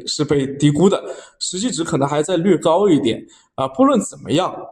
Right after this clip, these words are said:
钢铁行业肯定都是碳排放的大户，因为这个碳排放的主要的这个大头都是集中在一些烧煤，包括这个，这个，呃，能源的大户行业，包括我们像这个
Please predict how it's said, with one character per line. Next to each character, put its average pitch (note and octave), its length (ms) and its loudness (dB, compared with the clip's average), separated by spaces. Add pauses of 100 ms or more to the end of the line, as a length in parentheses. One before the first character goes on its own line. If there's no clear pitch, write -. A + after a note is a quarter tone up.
钢 G#3+ 160 4
铁 G3 100 6
行 C#3+ 200 0
业 E3+ 80 0
肯 B2 220 -4
定 F3 140 0
都 F3 120 4
是 D3+ 120 -2
碳 D3+ 260 -6
排 A#2 180 -8
放 E3+ 140 2
的 C3+ 80 2
大 - 200 -4
户， C#3 280 -2
因 D3 180 4
为 D3 140 6
这 D3 160 -4
个 C3 180 2 (400)
碳 G#3 200 -2
排 C#3 120 -2
放 F#3 140 2
的 D#3+ 100 4
主 - 240 -8
要 D#3+ 160 2
的 B2+ 220 2 (240)
这 C3+ 140 -2
个 A#2+ 140 2
大 C#3+ 220 -2
头 C3 220 -2
都 D#3 140 4
是 D#3 100 6
集 C3 180 -6
中 D3+ 180 6
在 D3 160 2
一 C#3 60 -2
些 D3 140 0
烧 D#3+ 320 2
煤， B2+ 260 4 (280)
包 D3+ 160 4
括 D#3 240 2
这 C3+ 120 0
个， B2+ 120 4
这 C3 160 -2
个， B2 180 2 (340)
呃， A#2+ 120 0
能 C#3 240 6
源 C#3+ 280 6
的 B2+ 260 2
大 D3 220 -4
户 - 160 0
行 A#2+ 180 -2
业， B2 120 6
包 C#3 200 2
括 C#3+ 160 2
我 A2+ 80 2
们 A2+ 100 -2
像 B2+ 220 -4 (180)
这 A#2+ 160 -6
个 A2 240 2